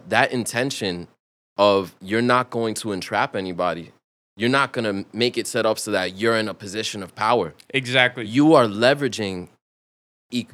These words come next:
Speaker 1: equalness.
Speaker 2: Mm-hmm.
Speaker 1: You know what I mean? You're like,
Speaker 2: Mm-hmm.
Speaker 1: "Yo, like, you come,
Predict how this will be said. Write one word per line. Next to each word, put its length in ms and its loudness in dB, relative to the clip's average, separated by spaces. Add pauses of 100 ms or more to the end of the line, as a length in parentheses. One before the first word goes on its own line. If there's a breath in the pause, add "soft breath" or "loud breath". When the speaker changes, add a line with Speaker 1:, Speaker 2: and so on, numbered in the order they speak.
Speaker 1:
equalness. 580 -6 (120)
Speaker 2:
Mm-hmm. 340 0 (240)
Speaker 1:
You 80 -6
know 80 0
what 80 2
I 60 2
mean? 280 -4
You're 140 -4
like, 200 2
Speaker 2:
Mm-hmm. 60 -2
Speaker 1:
"Yo, 120 6
like, 240 2 (200)
you 160 -6
come, 460 -4